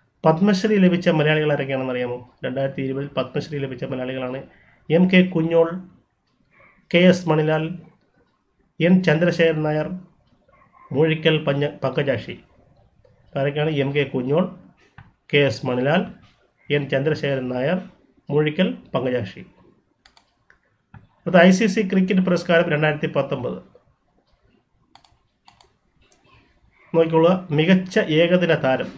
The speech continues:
രോഹിത് ശർമ്മ, മികച്ച ടെസ്റ്റ് താരം പാറ്റ് കമിൻസ്, ഓസ്ട്രേലിയക്കാരനാണ്.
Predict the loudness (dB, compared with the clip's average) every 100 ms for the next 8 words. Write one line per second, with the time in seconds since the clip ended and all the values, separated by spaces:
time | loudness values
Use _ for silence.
0 | -20 _ -8 -2 0 0 -6 -6 -4 -4
1 | -8 -12 -20 -20 _ -20 _ _ _ _
2 | _ _ _ _ _ _ _ _ _ -4
3 | 2 4 4 4 2 4 2 4 2 2
4 | -2 -8 -18 -20 _ _ _ -10 0 0
5 | 0 -2 -2 0 -4 -8 -18 -20 _ _
6 | _ _ -4 -4 0 -2 0 -2 -2 -6
7 | -8